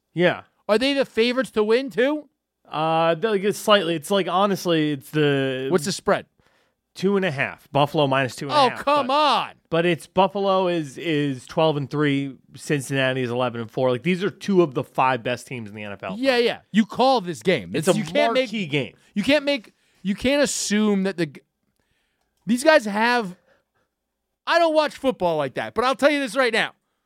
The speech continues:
Speaker 1: Oof.
Speaker 2: You can't have one team has a teammate that might have died, and then some other guys, it's like, "Ah, some guy I kinda see a couple times a year died." You can't do that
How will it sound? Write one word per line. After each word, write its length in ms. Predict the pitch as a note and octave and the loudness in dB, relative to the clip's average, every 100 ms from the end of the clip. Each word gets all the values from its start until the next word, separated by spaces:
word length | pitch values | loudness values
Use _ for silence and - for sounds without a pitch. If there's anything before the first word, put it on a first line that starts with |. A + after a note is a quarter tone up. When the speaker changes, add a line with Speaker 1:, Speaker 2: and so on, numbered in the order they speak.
| _ _ _ _ - | _ _ _ _ -2
Speaker 1:
Oof. 420 | A3+ E3+ - - _ - | 0 0 -6 -20 _ -10
Speaker 2:
You 120 | G3 | -4
can't 200 | C4 D4 | 0 2
have 160 | D4+ B3+ | 0 -2
one 460 | C#3 D#3 C#4 E4 | -10 2 4 4
team 460 | C4 C4 A#3+ A#3+ A#3+ _ _ _ _ - | 0 0 0 0 -4 _ _ _ _ 0
has 220 | B3+ A#3 | 2 2
a 60 | G3+ | -2
teammate 480 | B3+ D4+ C4 A#3+ | -2 0 0 -2
that 120 | G#3+ G#3 | -2 -2
might 180 | G#3 | 0
have 100 | F#3 | 0
died, 420 | F#3+ F#3+ F3+ F#3 - _ _ _ | 0 2 0 -4 -10 _ _ _
and 140 | G3+ A#3+ | -2 -2
then 120 | A#3 | -2
some 220 | A#3+ A#3 | -2 0
other 200 | C#4 C#4+ | 0 -2
guys, 480 | A3 A3 G#3+ G#3 - - | 0 2 2 0 -8 -4
it's 100 | A3+ | 0
like, 120 | B3 | 2
"Ah, 120 | C4 | 2
some 180 | G3+ A3+ | 0 -2
guy 220 | A3+ G#3+ | 2 2
I 40 | F#3+ | 2
kinda 260 | F3+ F3+ | 0 0
see 200 | D#3 F#3 | 0 -2
a 40 | C#3+ | 0
couple 200 | D#3 C#3+ | -2 0
times 320 | D3 C3+ A#2 | -2 -2 -2
a 20 | |
year 120 | C3 | -4
died." 240 | G#2+ E2+ - _ _ _ _ _ _ _ _ F3+ | -4 -8 -16 _ _ _ _ _ _ _ _ -6
You 120 | G#3 | -2
can't 280 | C4+ D#4 - | 0 0 0
do 200 | D4 D#4 | 2 2
that 240 | F3 A#2+ | 0 -10